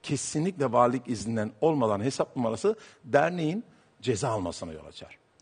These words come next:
Diğer sanatçı arkadaşlarım, çok tiyatrocu, sanatçı, hepsi böyle canlı yayınlara katıldılar, paralar topladılar. Ama ben altı ay kadar toplayamadım. Neden? Bu kadar S M A çocuklarla uğraştığım halde toplayamadım. Çünkü ben dernek başkanı olduğum için Twitter'dan yayınlayamıyorum.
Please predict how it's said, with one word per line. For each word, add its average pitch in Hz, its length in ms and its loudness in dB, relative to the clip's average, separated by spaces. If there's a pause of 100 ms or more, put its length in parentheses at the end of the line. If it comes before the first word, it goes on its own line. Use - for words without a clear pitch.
(260)
Diğer 226 180 6
sanatçı 170 400 4
arkadaşlarım, 135 640 2 (100)
çok 202 180 -4 (320)
tiyatrocu, 127 540 0
sanatçı, 127 480 -4 (240)
hepsi 214 280 -2
böyle 160 220 0 (160)
canlı 156 300 2
yayınlara 143 340 2
katıldılar, 135 520 -2
paralar 131 300 2
topladılar. 95 500 -6 (380)
Ama 175 200 -2
ben 190 100 6
altı 135 360 0
ay 196 80 2
kadar 143 240 0
toplayamadım. 113 680 -4
Neden? 147 360 -2
Bu 175 80 -6
kadar 196 220 2
S 131 240 -2
M 139 100 0
A 151 80 2
çocuklarla 127 440 -6
uğraştığım 127 540 -2
halde 107 260 -2
toplayamadım. 104 600 -6 (380)
Çünkü 147 320 -6
ben 156 240 2
dernek 143 360 2
başkanı 123 360 0
olduğum 120 260 -4
için 247 240 -6 (400)
Twitter'dan 180 560 0
yayınlayamıyorum. 127 680 2